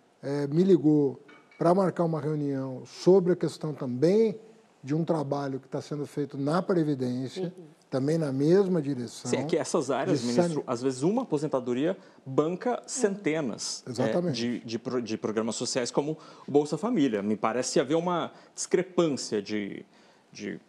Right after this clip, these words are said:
Speaker 3: de gasto com, com o benefício.
Speaker 1: Eu acredito que é possível fazer, continuar o pente fino sendo feito, é, nos ministérios com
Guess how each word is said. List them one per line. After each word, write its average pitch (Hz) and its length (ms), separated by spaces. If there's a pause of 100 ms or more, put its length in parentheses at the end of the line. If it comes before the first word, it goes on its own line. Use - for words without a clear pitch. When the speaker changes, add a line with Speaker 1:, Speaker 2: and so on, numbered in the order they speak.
Speaker 3:
de 104 160
gasto 139 560
com, 160 560
com 139 160
o - 20
benefício. 135 600 (520)
Speaker 1:
Eu 185 220
acredito 180 480
que - 80
é 202 60
possível 165 460
fazer, 139 540
continuar 156 680
o 208 80
pente 170 360
fino 127 460
sendo 143 300
feito, 120 560 (580)
é, 139 180
nos 143 240
ministérios 139 800
com 135 260